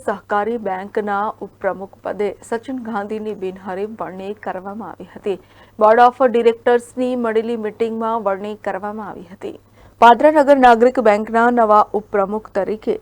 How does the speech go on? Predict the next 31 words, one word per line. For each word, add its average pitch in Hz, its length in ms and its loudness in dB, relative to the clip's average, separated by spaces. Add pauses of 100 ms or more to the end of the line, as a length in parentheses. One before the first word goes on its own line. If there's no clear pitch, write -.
(140)
સચિન 247 500 -2
કાળીદાસ 208 560 2
ગાંધીની 190 560 -4
બિનહરીફ 190 580 -8
વરણી 190 300 -4 (100)
કરવામાં 196 480 -8
આવી - 240 -12
છે. 202 160 -4 (400)
પાદરા 208 300 4
નગર 226 320 0
નાગરિક 208 420 -2 (100)
બેંકના 202 380 -6 (120)
ઉપપ્રમુખ 196 440 -8 (120)
કાલિદાસ 196 520 0 (120)
અંબાલાલ 185 500 -6
ગાંધીનું 202 680 -10
અવસાન 180 380 -12
થતાં 208 280 -2 (120)
તેઓની 254 300 -2 (100)
જગ્યા 202 340 -2 (400)
છેલ્લા 269 220 4 (120)
ઘણા 214 220 -2 (160)
સમયથી 208 480 -6 (380)
નગર 226 340 4
નાગરિક 226 400 2 (100)
બેંકમાં 208 540 -2
ખાલી 185 340 -4
પડી 180 240 -10
હતી, 208 200 -10 (340)
જે 202 160 0
બાબતે 208 360 0